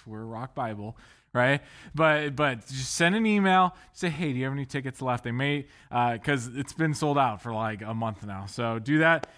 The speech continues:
Uh, nextly, Advent signups. Advent starts next week. Uh, it's super nice. I love it. I don't wanna do it every Sunday. So please do it, uh, if that's your thing.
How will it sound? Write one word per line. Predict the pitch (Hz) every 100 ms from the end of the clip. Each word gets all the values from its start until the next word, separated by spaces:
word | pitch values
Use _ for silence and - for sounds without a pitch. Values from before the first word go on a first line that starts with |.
| -
Uh, | - 180
nextly, | 190 247 - 277 285 269 - -
Advent | 196 233 247 262 160
signups. | - 220 262 220
Advent | 175 254 359 294
starts | 277 233
next | 220 208 -
week. | 190 202 -
Uh, | 156 156 156 151
it's | 151
super | - 220 214 240
nice. | 202 160 180 - -
I | 151
love | 156 147 135
it. | 139 -
I | 147
don't | 139 180
wanna | 202 202 147
do | 113 143 143
it | 113
every | 120 117 120
Sunday. | 110 - 117 104 95 101
So | - 135 135
please | - 226 240 247 208
do | 156 175 185
it, | 180 185
uh, | 151 143
if | 143 139
that's | 151 151 -
your | 165
thing. | - 131 147